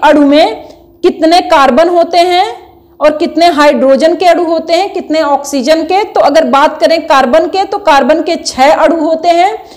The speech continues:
और हाइड्रोजन के दस अणु होते हैं और oxygen के पाँच अणु, मतलब carbon के छः, hydrogen के दस और oxygen के पाँच अणु मिलाकर कपास के cellulose, अ,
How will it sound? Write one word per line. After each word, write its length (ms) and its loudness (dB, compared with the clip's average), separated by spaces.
और 160 2
हाइड्रोजन 680 0
के 500 -6
दस 260 0
अणु 280 0
होते 320 -2
हैं 540 -2
और 140 4
oxygen 720 -2
के 200 -4
पाँच 460 -2
अणु, 180 -2
मतलब 280 0
carbon 520 0
के 160 -6
छः, 420 0
hydrogen 600 -2
के 140 -2
दस 440 0
और 120 2
oxygen 600 -2
के 140 -4
पाँच 400 -2
अणु 280 0
मिलाकर 720 2
कपास 400 2
के 240 -4
cellulose, 680 0
अ, 200 4